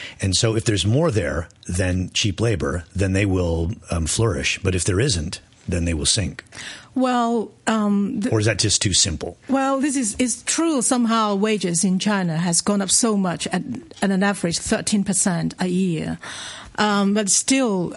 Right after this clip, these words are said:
Speaker 2: um, this is where the skills are, and especially, um, for the high-end industries, you know, um, more companies are turning automation. Um, some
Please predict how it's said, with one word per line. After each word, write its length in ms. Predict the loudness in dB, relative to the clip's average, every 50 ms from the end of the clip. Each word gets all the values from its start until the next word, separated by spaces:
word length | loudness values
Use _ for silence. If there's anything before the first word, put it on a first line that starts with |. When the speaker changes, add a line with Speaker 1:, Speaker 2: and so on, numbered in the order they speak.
| -4
Speaker 2:
um, 300 | -2 -2 0 0 0 0
this 160 | 0 0 0
is 160 | 2 0 2 2
where 280 | 2 2 2 2 0
the 120 | 0 0 0
skills 480 | -2 0 0 2 2 2 0 0 -2
are, 240 | -4 -6 -6 -10 -12 -16 -20 -20 -20 _ _ _ _ _ -20 -20 _ _ -14 -2
and 220 | 0 2 2 2 2
especially, 720 | 2 2 2 2 0 0 0 0 2 2 2 0 0 0
um, 420 | 0 0 0 0 0 0 -2 -2 -4 -10 -20 _ _ _ -20 _ -20 -20 -20 -20 -10 -6
for 180 | -2 0 2 2
the 280 | 2 2 2 2 0 -2
high-end 580 | -2 -4 0 0 2 2 2 2 2 2 0
industries, 640 | 0 0 -2 -2 -4 -2 -2 -4 -4 -4 -4 -2 0
you 60 | 0
know, 360 | 0 0 -2 -2 -4 -6 -8 -14 -6 -4
um, 400 | -2 -2 0 -2 -2 -4 -6 -12 -18 -12 -2
more 260 | 2 2 4 4 2 0
companies 440 | 0 -2 -2 -2 -2 -4 -2 -2
are 60 | -4 -4
turning 340 | -2 0 0 2 2 0
automation. 600 | -2 -2 -2 0 0 0 0 -2 -2 -2 -2 -4 -4 -6 -12 -12 -12 -12 -14 -16 -16 -8 -2
Um, 500 | 0 2 2 2 2 2 2 0 0 0
some 460 | 0 2 2 4 2 2 0 -2 -8